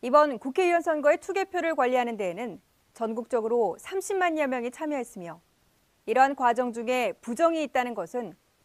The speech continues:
선거 관리 과정에 참여한 모든 사람이 조작에 가담하지 않고서는 불가능한 일입니다. 지금부터 일각에서 제기하고 있는 의문에 대해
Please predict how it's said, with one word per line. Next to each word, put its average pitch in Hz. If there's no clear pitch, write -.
선거 349
관리 254
과정에 262
참여한 220
모든 220
사람이 208
조작에 214
가담하지 240
않고서는 190
불가능한 247
일입니다. 190
지금부터 294
일각에서 285
제기하고 254
있는 233
의문에 247
대해 196